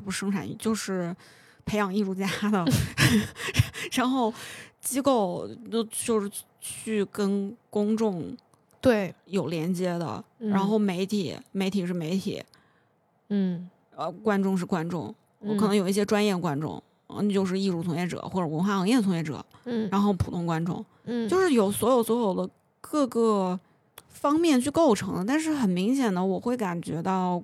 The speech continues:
Speaker 1: 国内大家对于这种公共的艺术机构没有什么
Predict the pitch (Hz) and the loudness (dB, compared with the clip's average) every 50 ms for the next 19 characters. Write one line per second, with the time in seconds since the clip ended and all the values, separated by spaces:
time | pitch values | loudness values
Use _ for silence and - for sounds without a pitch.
0 | - _ - - 170 165 185 208 208 202 208 196 190 196 196 190 185 185 190 196 | -8 _ -8 -6 -4 -2 0 0 0 0 -2 -2 -2 -2 -2 -2 -2 -2 -2 -4
1 | - _ _ _ _ _ _ _ _ - 240 220 208 196 185 185 180 180 180 175 | -6 _ _ _ _ _ _ _ _ 0 2 2 4 2 2 0 -2 -4 -2 -2
2 | 175 175 170 175 180 180 180 - - _ _ _ _ _ _ _ _ _ _ _ | -2 0 0 0 0 0 -2 -4 -6 _ _ _ _ _ _ _ _ _ _ _
3 | _ _ - - 214 196 196 175 - - 196 196 214 208 202 185 180 208 214 208 | _ _ -4 -2 0 0 0 0 -2 -2 -4 -2 0 -2 -2 0 -2 -2 -2 -2
4 | 202 202 - - - - - - 269 269 277 233 208 190 - - - - - - | -4 -6 -6 -8 -10 -8 -6 -4 0 0 2 2 0 -2 -4 -4 -8 -8 -10 -10
5 | - - - 202 190 202 269 311 320 285 - - 262 370 | -10 -6 -4 -2 -2 -2 -2 -2 -4 -4 -2 -2 -2 -2